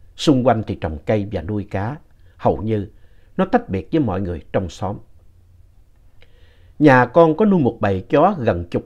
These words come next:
con đều là chó mực. Bởi nhà con thoi lõi ở giữa mấy cái liếp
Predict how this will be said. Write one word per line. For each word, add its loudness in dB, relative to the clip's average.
con 0
đều -2
là -6
chó -6
mực. -6
Bởi 6
nhà 4
con 0
thoi 2
lõi -2
ở -2
giữa -2
mấy -2
cái -4
liếp -4